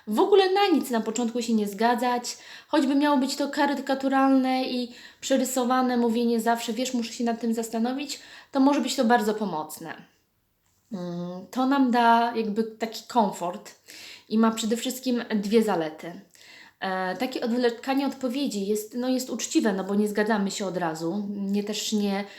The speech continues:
nie łudzimy kogoś, nie dajemy złudnych nadziei, że może tak, wiesz, raczej tak, ale nie. Nie, to nie, to nie ma być "może tak, muszę się",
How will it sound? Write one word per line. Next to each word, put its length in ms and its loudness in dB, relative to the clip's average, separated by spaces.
nie 120 2
łudzimy 500 2
kogoś, 560 -4
nie 260 -4
dajemy 380 0
złudnych 480 -4
nadziei, 640 2
że 300 -2
może 300 0
tak, 360 0
wiesz, 220 -2
raczej 240 -8
tak, 240 -8
ale 160 0
nie. 180 -8
Nie, 220 0
to 80 -2
nie, 180 0
to 120 0
nie 100 4
ma 120 2
być 200 -2
"może 300 2
tak, 360 -2
muszę 260 -10
się", 180 -10